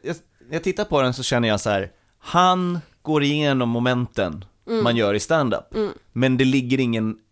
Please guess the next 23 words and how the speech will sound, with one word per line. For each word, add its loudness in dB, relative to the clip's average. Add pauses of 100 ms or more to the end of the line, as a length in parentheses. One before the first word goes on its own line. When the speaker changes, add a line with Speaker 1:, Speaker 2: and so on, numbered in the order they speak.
(120)
Speaker 1:
eh, -8 (140)
även 0
om -2
det 2
är 2
ärligt -2
eller 0
inte, -4
jag 0
hör 4
inte -4
att -10
det -4
är -2
ärligt. -2
Alltså, -2
jag -6
tror 0
inte -4
riktigt -8
på -6
honom. -6 (100)
Speaker 2:
Nej. -4